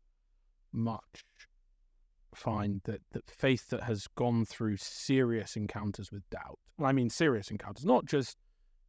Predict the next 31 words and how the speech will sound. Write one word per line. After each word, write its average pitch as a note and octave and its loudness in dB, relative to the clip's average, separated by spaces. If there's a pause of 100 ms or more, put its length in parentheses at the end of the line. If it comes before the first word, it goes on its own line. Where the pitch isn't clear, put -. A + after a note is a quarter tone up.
(180)
as A2 -4
I G#2+ 0
said, G#2 0
those A2+ 2
moments A#2 -2
where G#2+ -2
you G2+ 2
think, G2+ -4 (240)
"Oh, A#2 2
I F#2+ -2
can't G2+ -4
be - -16
bothered G#2 -6
today," - -8
'cause B2+ -4
everybody A2 2
has G#2+ -10
those - -10
with A#2 -6
any A2 -2
kind - -14
of, - -16 (460)
you - -10
know, - -8
people C3 2
have A2+ 4
that A#2 0 (120)
with A2 -4
their, G2+ -2 (680)
whatever C3 4
job G#2 -6